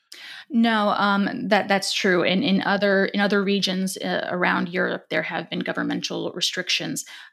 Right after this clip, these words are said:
uh, that mainly at this point are falling into two categories. Uh, it's either a restriction in F and B sales in some countries, in some regions.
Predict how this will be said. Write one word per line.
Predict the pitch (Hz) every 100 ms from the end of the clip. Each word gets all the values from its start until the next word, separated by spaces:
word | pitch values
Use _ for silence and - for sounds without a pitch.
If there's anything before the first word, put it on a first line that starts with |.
| -
uh, | 185 -
that | 202
mainly | 214 220 233 226
at | 196
this | 190 185
point | - 208 202
are | 185 185
falling | - 185 180 180
into | 180 -
two | - 190
categories. | - 175 165 - - 143 - - - -
Uh, | 196 170 -
it's | 180 - -
either | 175 180 180 -
a | 175 175 180 175
restriction | 190 - - 226 - 240 226
in | 208
F | 180
and | 190 185
B | 196
sales | 196 202 196 202 196
in | 180
some | - 156 160
countries, | 226 214 196 180 180
in | 151 170
some | - 165
regions. | 170 170 170 165 170